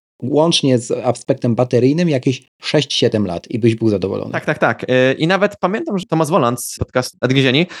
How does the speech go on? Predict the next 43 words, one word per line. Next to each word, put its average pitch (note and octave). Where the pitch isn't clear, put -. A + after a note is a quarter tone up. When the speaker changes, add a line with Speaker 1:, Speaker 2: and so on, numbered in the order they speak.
Speaker 2:
mówił, E3
że C#3
przysiadł -
się D3
chyba B2
z G#2+
dziesiątki F3
albo B2+
z A2+
dziesięć A#2
S, G3
albo D3
Speaker 1:
Z -
Speaker 2:
chyba G#2+
Speaker 1:
dziesiątki, A2
no. A2+
Speaker 2:
z -
Speaker 1:
Mhm. A2+
Speaker 2:
dziesiątki. E3
No D#3
to, F#3+
to B3
jest A#3
już F#3+
taki D#3+
moment, E3
w -
którym D3
naprawdę A#2
szanuję F3
i F3
ma, E3+
można E3+
było D#3+
odczuć C#3
zmiany. G#2
Z -
mojej E3
perspektywy F3
jedenastka D3+
i C3
piętnaście C#3
Pro F#3+